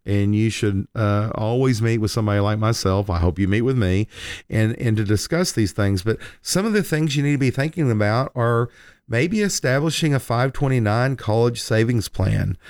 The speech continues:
Now's the time to start thinking about, uh, you know, I've got Beck and Bree, and Beck and Bree are twelve and fifteen. And, uh, actually, whoa,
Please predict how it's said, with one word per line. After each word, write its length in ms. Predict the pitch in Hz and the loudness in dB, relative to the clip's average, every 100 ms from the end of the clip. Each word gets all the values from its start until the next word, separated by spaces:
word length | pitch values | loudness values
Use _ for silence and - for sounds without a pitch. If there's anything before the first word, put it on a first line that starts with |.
| - - - | -20 -20 -4
Now's 420 | 101 120 170 156 | -2 0 0 -2
the 100 | 156 | -2
time 480 | - 139 131 131 127 | 0 0 2 2 0
to 40 | 113 | -4
start 400 | - 113 - - | -2 -2 -2 -2
thinking 380 | 123 117 120 | 0 0 0
about, 480 | 107 104 107 107 113 _ - - _ | 0 2 2 0 -2 _ -20 -20 _
uh, 140 | 131 113 | -6 -2
you 200 | 117 110 | 2 2
know, 140 | 101 | 2
I've 180 | 120 123 | 0 0
got 240 | 110 - 110 | 0 0 0
Beck 240 | 117 - | 0 0
and 160 | 117 117 | -4 0
Bree, 420 | 151 160 104 - _ | 0 0 -2 -6 _
and 240 | - 98 92 | -2 0 2
Beck 240 | 95 90 | 0 0
and 160 | 101 95 | -2 -2
Bree 320 | 101 117 147 | 0 0 0
are 240 | 101 95 - - _ | 0 -2 -6 -20 _
twelve 400 | - 104 101 107 | -4 0 2 2
and 120 | 117 107 | 0 0
fifteen. 760 | 113 - - 135 131 92 95 - - - - | -2 -2 0 0 0 -2 -6 -14 -20 -20 -8
And, 540 | 113 101 104 101 98 101 | 0 2 2 2 0 -2
uh, 240 | - 107 | 0 0
actually, 460 | 113 139 - 110 98 | 0 0 -2 -2 -2
whoa, 600 | 95 92 143 139 95 | -2 -2 0 2 0